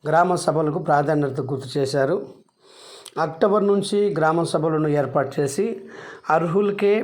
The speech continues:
పెన్షన్లు కేటాయించే విధానాన్ని అమలు చేస్తామని ఆయన వెల్లడించారు. ఇది లబ్ధిదారులకు న్యాయం చేస్తుందనే ఉద్దేశంతోనే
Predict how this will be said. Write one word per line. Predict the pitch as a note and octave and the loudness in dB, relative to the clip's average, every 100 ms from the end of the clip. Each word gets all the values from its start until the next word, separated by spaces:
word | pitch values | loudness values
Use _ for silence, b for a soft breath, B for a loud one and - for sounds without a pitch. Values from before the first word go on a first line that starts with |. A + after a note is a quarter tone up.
| - | 0
పెన్షన్లు | D#3+ D#3+ F#3+ E3+ E3+ E3+ | 0 0 0 0 0 0
కేటాయించే | D3+ D3+ D3 C#3 D3 | 0 0 -2 -2 -2
విధానాన్ని | C#3 C3 D3 C#3 C3+ D3 A#3 A#3 - B B B - D3 | -2 0 2 2 0 -2 -4 -8 -16 B B B -6 -2
అమలు | E3+ E3 D#3 | 0 -2 0
చేస్తామని | D3 C#3+ - C3+ C#3+ E3+ | 0 0 -2 -2 0 0
ఆయన | C#3+ C3 | 0 0
వెల్లడించారు. | C3 C3+ C3+ C3 C#3+ C#3 G3+ A3 - B B B B _ G3+ | 0 0 0 -2 0 0 0 -2 -10 B B B B _ 0
ఇది | G3+ G3 | 4 4
లబ్ధిదారులకు | F3+ E3 A3 G3+ F#3+ F3+ - F#3+ E3+ | 4 2 2 4 4 2 0 0 2
న్యాయం | D#3 D#3+ F3+ E3 | 2 2 0 -2
చేస్తుందనే | E3 D3+ - D#3+ D3 C3+ | -4 -6 -4 -2 0 0
ఉద్దేశంతోనే | C#3+ D3 - C3+ D3 C#3+ | -2 -2 -2 -2 0 0